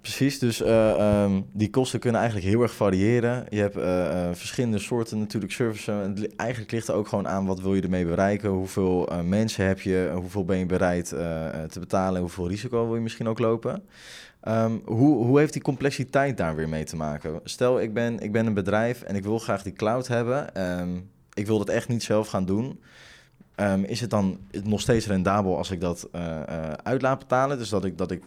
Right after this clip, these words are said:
dat mensen voor mij laat regelen? Of, of ik, ik, ik ben, eh, ik heb tweeduizend medewerkers, ik heb prima omzet. Hoe, is het te ingewikkeld, zeg maar?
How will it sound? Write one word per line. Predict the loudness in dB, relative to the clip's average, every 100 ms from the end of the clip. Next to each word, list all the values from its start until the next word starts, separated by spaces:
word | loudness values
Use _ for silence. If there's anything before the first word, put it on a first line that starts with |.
| -8
dat | -6 -2
mensen | 0 0 -2 -8
voor | -2 0
mij | 2 2
laat | 0 0
regelen? | 0 0 -2 -2 -2 -2
Of, | -4 -8 -10
of | -10 -12 -10 -14 -14 -20 -20 -20 -20 -20 _
ik, | -8 -8
ik, | -4 -4 -4
ik | -2
ben, | 0 2
eh, | 4 2
ik | 2
heb | -2
tweeduizend | 2 4 6 2 2
medewerkers, | 2 4 4 4 2 2 0 0
ik | -6
heb | -14 -4
prima | -2 0
omzet. | 0 -2 -2 -2 -4 -8
Hoe, | -4 -4 -6 -20 _
is | -4
het | -4 -4
te | 0 0
ingewikkeld, | 2 -2 0 0 -2 -6
zeg | -8 -8
maar? | -8 -8